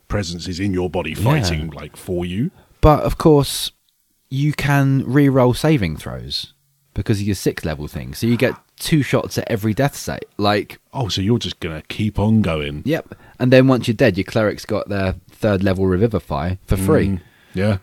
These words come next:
Speaker 1: 'cause no component.
Speaker 2: How are you killing this barbarian?
Speaker 1: You're not. That's why it's marked for the endless
Speaker 2: Oh,
Speaker 1: battle.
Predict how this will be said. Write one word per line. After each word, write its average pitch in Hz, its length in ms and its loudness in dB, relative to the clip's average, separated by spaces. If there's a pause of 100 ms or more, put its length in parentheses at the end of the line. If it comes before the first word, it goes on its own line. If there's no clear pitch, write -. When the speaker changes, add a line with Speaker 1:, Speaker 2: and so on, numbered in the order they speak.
(300)
Speaker 1:
'cause 87 200 -6
no 90 140 -2
component. 98 580 -2
Speaker 2:
How 185 160 -4
are 214 60 0
you 185 120 2
killing 180 400 2
this 85 140 -2
barbarian? 98 800 -2
Speaker 1:
You're 80 120 -10
not. 82 260 -6 (180)
That's 78 220 -6
why 78 100 -10
it's 78 140 -14
marked 76 260 -10
for 87 60 -16
the 78 100 -12
endless 73 300 -12
Speaker 2:
Oh, - 40 -12
Speaker 1:
battle. 78 300 -10